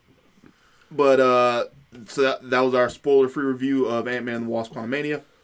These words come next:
After this, in the feed, uh, we'll, we'll, you'll see our spoiler review. Uh, that's when we get a little bit more detailed in. Um, but, uh, parting words,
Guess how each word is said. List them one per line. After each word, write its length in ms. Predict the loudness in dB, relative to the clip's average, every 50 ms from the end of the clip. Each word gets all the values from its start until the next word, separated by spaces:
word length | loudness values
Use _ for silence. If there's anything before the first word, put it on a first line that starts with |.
| _ _ _ _ _ _ _ _ _ _ _ _ _ _ _ -6
After 340 | -4 -2 -2 0 0 0 2
this, 420 | 2 2 2 0 -2 -6 -16 -20 _ -20 _ -20 -20 -20 -12 -4
in 160 | -4 -2 -2
the 60 | -4
feed, 480 | -4 -2 0 0 2 0 0 -2 -6 -8 -6
uh, 180 | -4 -2 -2 -2
we'll, 220 | -4 -6 -8 -10 -12 -16 -16 _
we'll, 320 | -10 -6 -4 -4 -4 -4 -4
you'll 140 | -6 -8
see 160 | -8 -6 -6 -8
our 60 | -8
spoiler 340 | -6 -2 0 2 2 4 4
review. 460 | 2 2 2 0 0 0 0 -2 -6 _ _ _ _ _ _ -10
Uh, 160 | -8 -6 -2
that's 220 | -2 -2 -2 -4
when 180 | -6 -8 -8 -6
we 60 | -6
get 180 | -4 -6 -6 -6
a 40 | -6
little 140 | -8 -8 -8
bit 100 | -10 -10
more 140 | -8 -8
detailed 440 | -6 -6 -8 -8 -6 -6 -6 -4 -4
in. 280 | -4 -6 -6 -8 -10 -12 -10
Um, 440 | -10 -8 -8 -6 -8 -8 -10 -12 -14 _ _ _ _ _
but, 300 | -8 -4 -2 -2 -2 -4 _ _ -12 -10
uh, 200 | -8 -8 -8 -8
parting 360 | -8 -4 -2 -2 -2 -2 -2
words, 480 | -2 0 0 0 -2 -4 -6 -12 -20